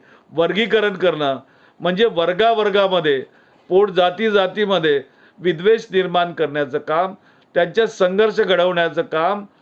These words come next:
त्यांच्यात गडबाजी आणण्याचं काम जे तेलंगणामध्ये माडिगा आणि माला कम्युनिटीमध्ये झालं, तो करण्याचा प्रकार या ठिकाणी ठरणारा आहे. म्हणून तरी मला असं वाटतं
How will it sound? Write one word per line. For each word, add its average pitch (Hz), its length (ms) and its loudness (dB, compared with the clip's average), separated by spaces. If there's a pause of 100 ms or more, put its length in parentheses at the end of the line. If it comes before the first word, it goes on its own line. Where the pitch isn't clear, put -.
(460)
त्यांच्यात 190 320 2
गडबाजी 202 580 2
आणण्याचं 180 480 0
काम 185 420 -2 (400)
जे 220 360 4 (360)
तेलंगणामध्ये 214 920 0 (500)
माडिगा 202 540 0
आणि 220 440 2 (320)
माला 180 340 0
कम्युनिटीमध्ये 175 800 0
झालं, 160 380 2 (380)
तो 202 100 4
करण्याचा 170 520 0
प्रकार 165 420 2
या 165 80 2
ठिकाणी 156 320 -6
ठरणारा 143 500 -2
आहे. 131 260 -2 (400)
म्हणून 175 500 0
तरी 170 160 2
मला 160 280 0
असं 170 260 0
वाटतं 156 420 0